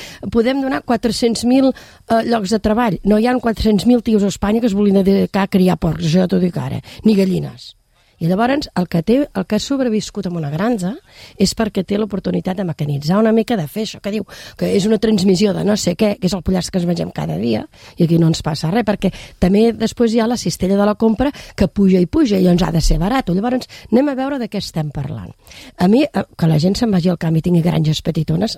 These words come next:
me n'alegro molt, però és que això sanitàriament no ho podràs resistir. És que tampoc pot resistir un pagès tenint dos hectàrees de, de raïm. És que aquestes coses tan petites serà per subsistir tu i la teva dona i, i, i que no us comptin les hores de feina,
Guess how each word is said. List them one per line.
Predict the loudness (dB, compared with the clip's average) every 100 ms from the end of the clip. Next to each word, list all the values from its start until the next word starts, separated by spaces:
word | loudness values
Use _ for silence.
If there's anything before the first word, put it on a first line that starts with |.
| -4
me | -2
n'alegro | 0 0 0
molt, | -2 -6 -14 -2
però | 0
és | 0
que | -2 -4
això | 0 -2 -2 -6 -2 0
sanitàriament | 0 0 0 0 0 -2 -4 -8 -20 -10 2
no | 4 4
ho |
podràs | 0 -4 -2 -4 -6
resistir. | -8 -10 -8 -4 -4 -6 -12
És | -10 -8
que | -4
tampoc | -2 -2 -2
pot | 2
resistir | 2 2 -2 2 0
un | 2
pagès | 0 0 0
tenint | 2 4 4
dos | 2 -2
hectàrees | -6 -6 -4 -6 -6
de, | -8 -10 -6 0
de | 2
raïm. | 4 2 2 0 -8 _ _ _
És | -4 -2
que | -4
aquestes | -2 -4 -4 -6
coses | -4 -4 -4
tan | -4 -4 -2
petites | -2 0 0 -2 -6 -8 -20 -20 -6
serà | -2 -2
per | -2 -2
subsistir | -4 -4 -2 -2
tu | 2 4
i | 2
la | 0
teva | -2 -2
dona | -2 -4 -6 -10 -8 -4
i, | 0
i, | 0 -2 -2
i | 0 -2 -6 -20 -4
que | 0 2
no |
us | 2 2
comptin | 0 2 2
les | 2 0
hores | -2 -4
de | -6
feina, | -4 -4 -4